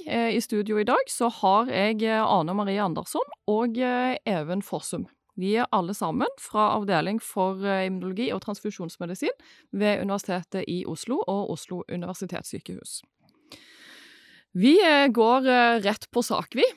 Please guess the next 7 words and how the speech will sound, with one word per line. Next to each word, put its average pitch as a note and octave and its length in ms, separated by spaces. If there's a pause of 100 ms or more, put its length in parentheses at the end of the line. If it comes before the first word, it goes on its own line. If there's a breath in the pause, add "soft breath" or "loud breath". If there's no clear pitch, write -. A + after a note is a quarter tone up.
(240)
og A#3 580
starter G#3+ 560
med G#3+ 440 (200)
effekt. - 680 (560 soft breath)
Hva G#3 280 (220)
er A3+ 300 (420)
egentlig, A3+ 680